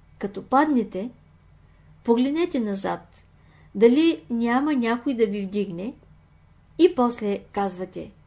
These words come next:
„Счупено ми е сърцето.“ Нищо не значи, че си паднал. То не е случайност.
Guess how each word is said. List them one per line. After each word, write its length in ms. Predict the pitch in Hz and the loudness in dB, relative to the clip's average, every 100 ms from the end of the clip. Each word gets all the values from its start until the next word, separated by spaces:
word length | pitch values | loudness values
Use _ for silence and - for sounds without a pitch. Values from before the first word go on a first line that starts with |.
| _ - - _ - _ - | _ -20 -20 _ -20 _ -20
„Счупено 680 | - - 277 254 226 196 180 | -20 -6 -2 0 -2 -4 -6
ми 140 | 170 | -8
е 40 | |
сърцето.“ 560 | 170 180 180 170 151 - _ - - _ - - - - - - _ _ - _ _ - | -10 -12 -12 -14 -14 -18 _ -20 -20 _ -20 -20 -20 -20 -20 -20 _ _ -20 _ _ -6
Нищо 380 | 220 254 - 269 | 0 0 0 0
не 160 | 254 | 0
значи, 440 | 247 226 277 277 247 | 0 0 0 -2 -8
че 100 | 202 | -10
си 200 | - - | -10 -8
паднал. 440 | 175 170 165 170 196 - - - _ _ _ _ _ | -8 -8 -12 -16 -18 -20 -20 -20 _ _ _ _ _
То 400 | - 202 190 190 - | -2 2 2 0 -4
не 240 | 214 208 196 | -6 -2 -2
е 60 | |
случайност. 720 | 190 - - 240 202 175 - | -2 -6 -6 -6 -6 -10 -16